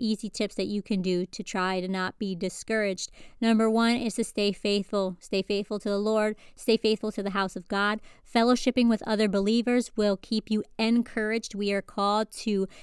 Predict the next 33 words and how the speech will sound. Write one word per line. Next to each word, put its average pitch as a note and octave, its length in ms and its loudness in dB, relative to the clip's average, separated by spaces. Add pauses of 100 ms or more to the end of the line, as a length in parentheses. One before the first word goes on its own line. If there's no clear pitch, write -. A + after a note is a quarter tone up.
(140)
edify A3+ 400 2
each A3+ 260 0
other A3+ 240 0
and G#3+ 160 -2
to - 80 -6
build G3 240 -2
each F#3+ 160 -6
other G3 320 -4
up. G#3 260 -2
So F#3+ 360 -2 (340)
be A3+ 120 2
faithful G#3+ 340 0
to - 100 -6
the G3+ 100 -4
house G#3 260 -2
of F#3+ 100 -6
God. F#3+ 320 0
Be G#3+ 80 -2
faithful F#3+ 360 -4
to - 140 -6
his G3 240 -6
word. A3 360 0
Be G3+ 100 -6
faithful - 460 -4
in G#3 180 0
your G3+ 180 0
pursuit - 560 -2 (140)
of G3+ 180 -4
the G3 120 0
Lord. F#3 520 -2 (160)
That's - 240 -8
number F#3+ 300 0
one. G3 400 -2